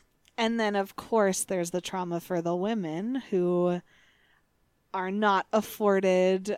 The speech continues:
um, agency or self-efficacy or, or very much of anything. Um,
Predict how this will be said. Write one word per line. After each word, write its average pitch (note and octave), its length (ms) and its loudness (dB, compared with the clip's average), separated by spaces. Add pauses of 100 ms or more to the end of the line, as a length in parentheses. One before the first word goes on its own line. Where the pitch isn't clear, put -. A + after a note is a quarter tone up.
um, D#3+ 680 -8 (920)
agency G3+ 640 -2
or F#3 100 -2
self-efficacy G3 960 -4
or, F3+ 240 -2
or F3+ 140 -6
very F3+ 300 -6
much F#3 320 -6
of F#3+ 100 -2
anything. F#3 840 -6 (140)
Um, D#3+ 640 -8